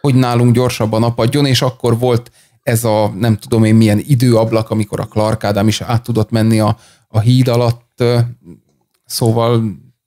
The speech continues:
több országon átívelő volt a dolog. Aztán most ezt majd gondolom apránként a nyakunkra engedik ezt a rengeteg vizet, de az a lényeg, hogy kim van a hajó, de hogy még menet közben, és én néztem, az Indexnek volt egy ilyen egyperces összefoglaló videója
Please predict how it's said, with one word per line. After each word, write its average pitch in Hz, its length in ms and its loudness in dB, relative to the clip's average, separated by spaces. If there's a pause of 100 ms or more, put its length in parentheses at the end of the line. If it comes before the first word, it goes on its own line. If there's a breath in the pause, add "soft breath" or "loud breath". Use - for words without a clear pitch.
(200)
több 113 200 0
országon 117 760 -2
átívelő 113 500 -2
volt 113 220 -2
a 113 40 -2
dolog. 151 240 0
Aztán 151 280 -2
most 151 240 -2
ezt 147 160 -4 (540 soft breath)
majd 131 180 -2
gondolom 127 540 0 (100)
apránként 120 600 -2
a 120 40 0
nyakunkra 117 440 0
engedik 117 340 -2
ezt - 180 -4
a 120 40 0
rengeteg 113 440 -2
vizet, 131 280 0
de 131 100 -2
az 117 120 0
a 117 60 0
lényeg, 110 280 0
hogy 117 160 -4 (400 soft breath)
kim 139 180 2
van 113 140 0
a 107 60 0
hajó, 120 240 0
de 131 100 -2
hogy 123 160 0
még 123 140 0
menet 123 300 0
közben, 123 300 -2
és 117 80 -2
én 135 100 0
néztem, 139 400 0
az 120 100 2
Indexnek 123 520 0
volt 123 180 0
egy 113 80 0
ilyen 117 120 0
egyperces 120 500 -4
összefoglaló 113 640 -2
videója 147 500 0